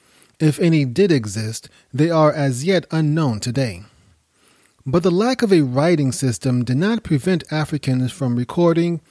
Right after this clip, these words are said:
sharing, and keeping track of their history. Oral history, in the form of the griot system, was the preferred method of transmission in much of Africa. The griot was a professional,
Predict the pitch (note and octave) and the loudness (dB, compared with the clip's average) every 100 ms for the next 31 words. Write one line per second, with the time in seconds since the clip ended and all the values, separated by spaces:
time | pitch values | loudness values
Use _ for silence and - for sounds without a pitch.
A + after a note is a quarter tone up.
0 | _ _ - E3+ D#3 D#3 D#3 D3+ D3 C#3 | _ _ -4 0 2 2 -2 -2 -2 -2
1 | - D#3+ D3 C#3 E3 D#3 - G#2+ A#2+ B2+ | -2 -2 0 -2 -2 -2 -2 -4 -2 0
2 | E3 - G2+ E2+ - _ _ _ _ _ | 0 -2 -8 -10 -18 _ _ _ _ _
3 | _ - D#3+ G#3 G#3 E3 G#3+ - C3+ B2+ | _ -2 2 4 2 2 -2 0 -2 0
4 | C3 - D3+ D#3 D3 - F3+ F3 F3+ D#3 | -2 -6 -2 0 0 -2 0 0 0 -2
5 | C#3 C3 D3 G#3 C#3 A#2 B2+ A2 - C3+ | 0 -2 0 0 0 -2 -6 -6 -4 -2
6 | C3+ - _ - D#3 G3+ F#3 F3+ E3+ D#3 | -4 -8 _ -2 0 0 0 -2 -2 -4
7 | - G#3+ A3+ F#3+ G3 G3 F#3 E3 D#3 - | -2 2 2 2 -2 0 0 0 0 -2
8 | D#3+ C#3+ C#3 F#3+ - A#2+ A#2 B2+ D3 D#3+ | -2 -2 -2 -2 -2 -4 -4 -2 -2 -2
9 | B2 A2+ C3+ - G#2+ G2 F2+ - _ _ | -4 -4 -4 -6 -10 -12 -14 -20 _ _
10 | _ _ _ _ _ _ _ _ D3+ D3+ | _ _ _ _ _ _ _ _ -2 0
11 | G3 C4 A#3+ G#3+ E3+ E3+ C#3+ - G3+ F#3 | 2 4 4 4 2 0 -2 -2 -2 -2
12 | G3+ G3 F#3+ | -2 0 -2